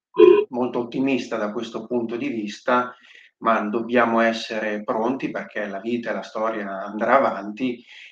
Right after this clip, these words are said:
e quindi, eh, dovremmo necessariamente riprendere i rapporti politici, diplomatici e quindi anche economici e commerciali con la Federazione Russa,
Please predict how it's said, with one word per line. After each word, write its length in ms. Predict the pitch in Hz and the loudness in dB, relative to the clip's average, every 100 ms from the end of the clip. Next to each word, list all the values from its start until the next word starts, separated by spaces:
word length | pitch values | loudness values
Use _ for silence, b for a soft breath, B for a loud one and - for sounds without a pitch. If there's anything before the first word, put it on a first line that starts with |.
| B | B
e 180 | 139 113 | -8 -6
quindi, 800 | 127 120 117 117 120 123 117 113 _ _ | -2 -2 -2 0 2 2 2 -4 _ _
eh, 140 | - 104 | -14 -12
dovremmo 760 | 104 107 120 113 110 107 104 131 | -8 0 0 2 0 -4 -6 -2
necessariamente 1000 | 156 160 - 135 123 123 131 127 117 117 | 0 0 -2 -2 0 2 2 0 -2 -4
riprendere 800 | 113 113 120 120 117 113 110 107 | -6 -4 -2 -2 0 -2 -2 -4
i 280 | 110 120 | -6 -6
rapporti 640 | 113 107 - 120 117 - 110 | -4 -4 0 0 0 -4 -12
politici, 680 | 104 107 156 170 - - 117 | -10 -4 -2 -4 -6 -12 -12
diplomatici 1040 | 107 104 104 120 135 - - - 131 B B B _ | -10 -8 -2 0 0 -6 -8 -4 -4 B B B _
e 140 | 107 | -20
quindi 420 | - 123 117 110 107 | -6 -2 0 -2 0
anche 400 | 110 110 107 110 | -2 -2 -6 -12
economici 600 | 104 107 110 110 104 107 | -10 -6 -4 -4 -6 -10
e 60 | - | -10
commerciali 800 | 107 104 104 - 120 131 120 110 | -8 -6 -6 -4 0 0 0 -6
con 240 | - 107 | -8 -8
la 80 | 101 | -8
Federazione 720 | - 113 107 104 - 113 131 | -10 -8 -6 -6 -10 -8 -6
Russa, 580 | 147 101 - - 123 | -6 -8 -10 -2 -2